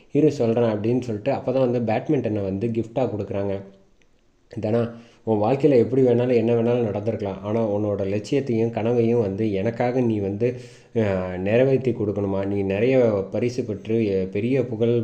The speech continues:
படணும் இந்த பேட்மிண்டன்ல. அதுதான் என்னோட ஆசை" அப்படின்னு சொன்னோன்னே, "ரொம்ப நன்றிப்பா" அப்படின்னு சொல்லிட்டு கட்டி பிடிச்சிக்கிறாங்க. தனா வந்து தன்னோட அப்பாவை பார்த்துட்டு, "நீ ஒண்ணும் கவலைப்படாதப்பா, ரொம்ப தேங்க்ஸ்ப்பா, என் லட்சியத்தை வந்து அடையிறதுக்காக வந்து நீங்க எனக்கு பக்கபலமா இருக்கீங்களே,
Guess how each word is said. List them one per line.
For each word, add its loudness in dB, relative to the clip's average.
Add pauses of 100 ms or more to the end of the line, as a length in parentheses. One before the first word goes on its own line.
(120)
படணும் -4
இந்த -4
பேட்மிண்டன்ல. -4
அதுதான் -2
என்னோட -2
ஆசை" -2 (580)
அப்படின்னு 2
சொன்னோன்னே, -2 (300)
"ரொம்ப 4
நன்றிப்பா" 4
அப்படின்னு 2
சொல்லிட்டு -4
கட்டி 0
பிடிச்சிக்கிறாங்க. -4 (340)
தனா 4
வந்து 0
தன்னோட -2
அப்பாவை 0
பார்த்துட்டு, -4
"நீ -2
ஒண்ணும் -2
கவலைப்படாதப்பா, 0
ரொம்ப 0
தேங்க்ஸ்ப்பா, -2
என் -4
லட்சியத்தை 0
வந்து -2
அடையிறதுக்காக -2
வந்து -2
நீங்க 0
எனக்கு -6
பக்கபலமா 0
இருக்கீங்களே, -4